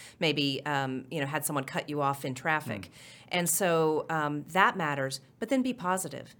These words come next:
Speaker 1: The workplace is a tough place, and so you have got to approach things positively. The only way we're gonna get through is, um, through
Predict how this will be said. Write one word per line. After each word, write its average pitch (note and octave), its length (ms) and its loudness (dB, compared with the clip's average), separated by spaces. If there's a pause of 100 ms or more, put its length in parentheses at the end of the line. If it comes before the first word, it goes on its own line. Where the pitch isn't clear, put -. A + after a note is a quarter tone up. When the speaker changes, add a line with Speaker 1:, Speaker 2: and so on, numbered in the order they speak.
(340)
Speaker 1:
The F#3+ 100 0
workplace A#3 580 0
is D#3+ 140 -6
a C#3 40 -4
tough D#3+ 300 -6
place, - 540 -8
and E3 120 -6
so D#3 260 0
you D#3 260 -2
have E3 340 -8
got D#3 260 -2
to F#3 120 -4
approach D#3 400 -6
things C#3+ 260 -6
positively. C3+ 800 -10 (220)
The - 200 -8
only G#3 300 0
way G3 160 2
we're F3 80 -2
gonna E3 140 -2
get D#3+ 200 -6
through D#3+ 440 -4 (280)
is, D3 560 0
um, C#3+ 260 -2
through C#3 400 -8